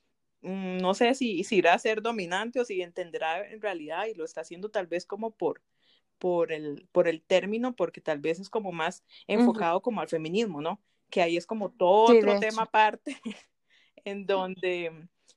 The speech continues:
Speaker 1: las chicas feministas, eh, dicen que tienen que ser la-, dominantes en la relación y toda la cuestión, ¿verdad? Pero ya eso es ahí como, como que yo a veces creo que no necesariamente...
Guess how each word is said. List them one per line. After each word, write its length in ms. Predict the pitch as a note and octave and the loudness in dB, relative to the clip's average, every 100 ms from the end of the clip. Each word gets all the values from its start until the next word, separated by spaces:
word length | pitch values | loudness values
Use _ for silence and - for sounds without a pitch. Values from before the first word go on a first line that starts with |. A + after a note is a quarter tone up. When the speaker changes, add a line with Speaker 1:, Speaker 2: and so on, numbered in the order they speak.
| _ | _
Speaker 1:
las 360 | F#3+ F#3 F3+ | -8 2 2
chicas 300 | F3 G3+ G#3 G#3+ | 2 0 0 0
feministas, 800 | G#3 G#3+ G#3+ - G#3+ A3+ - - | -2 -2 -4 -2 -2 -2 -4 -10
eh, 420 | E3+ E3 D#3+ D#3 - _ | -8 -8 -10 -12 -16 _
dicen 400 | D#3+ D#3+ E3+ F#3 | -14 -8 -8 -8
que 300 | F#3 F3+ E3 | -8 -8 -8
tienen 260 | - A#3 - | -10 -10 -8
que 80 | F#3 | -4
ser 200 | F3 D3+ - - | -4 -6 -10 -14
la-, 240 | D#3 D#3 G3 | -10 -10 -4
dominantes 560 | E3+ E3+ E3 E3 F#3 | -4 -2 -4 -4 -4
en 100 | F3+ | -4
la 80 | E3+ | -2
relación 520 | E3 E3 D#3 F3 F3 | -2 -2 -2 -4 -4
y 40 | D#3+ | -6
toda 120 | D#3 | -4
la 100 | E3 | -4
cuestión, 320 | - - G3+ F3 | -6 -4 -4 -4
¿verdad? 260 | D3 E3 _ _ _ - | -4 -4 _ _ _ 0
Pero 180 | F3 D#3+ | 4 4
ya 200 | E3 D#3+ | 2 0
eso 140 | E3 | 0
es 60 | F#3 | -4
ahí 140 | E3+ | -4
como, 400 | - G3 E3 - C#3+ _ _ _ _ _ _ _ _ _ | -4 -6 -6 -6 -14 _ _ _ _ _ _ _ _ _
como 280 | - F3+ E3+ | -6 -4 -4
que 120 | - F3 | -6 -4
yo 100 | E3+ | -2
a 60 | |
veces 300 | E3+ G3+ G#3 - | -2 -4 -6 -6
creo 280 | F#3+ F#3+ | -2 -2
que 140 | G3+ F#3 | -4 -10
no 200 | D#3+ D#3+ | -8 -8
necesariamente... 960 | F#3 G3+ G3 F3+ F3+ F#3 F#3 - A3 | -10 -8 -4 -2 -2 -4 -4 -4 -4